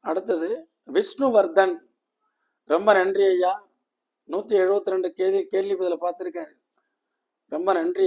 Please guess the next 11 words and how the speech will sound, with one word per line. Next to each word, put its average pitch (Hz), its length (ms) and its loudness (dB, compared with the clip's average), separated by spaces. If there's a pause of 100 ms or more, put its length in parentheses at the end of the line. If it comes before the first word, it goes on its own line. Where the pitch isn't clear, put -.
ஐயா, 160 180 -2 (1120)
அருமையான 175 440 0 (120)
விளக்கம். 175 380 -6 (360)
வாழ்க 185 260 0 (100)
வளமுடன். 160 440 -6 (500)
சுக்கிர - 280 -4 (100)
திசை, 175 240 -4 (500)
குரு 180 200 2
புத்தி, 175 300 -2 (480)
மேச 196 320 -4
லக்கணம் 165 440 -6